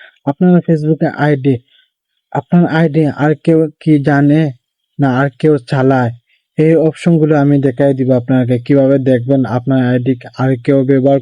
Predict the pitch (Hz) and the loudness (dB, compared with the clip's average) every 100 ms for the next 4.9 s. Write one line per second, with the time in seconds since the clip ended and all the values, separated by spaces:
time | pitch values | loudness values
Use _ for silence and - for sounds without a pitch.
0 | 147 135 123 147 156 147 147 139 123 _ | -2 -4 -2 -4 -4 -4 -2 -2 -4 _
1 | _ _ _ 139 131 143 123 - 127 123 | _ _ _ -2 -2 -2 -4 -2 -4 -2
2 | 107 - _ - 156 160 175 - 160 160 | -8 -8 _ -6 0 2 2 0 0 2
3 | 147 147 147 135 123 _ - 139 - 147 | 2 2 2 0 -6 _ -6 -4 -2 -4
4 | 156 147 139 135 127 123 143 - | -2 -2 0 0 -2 -4 -4 -2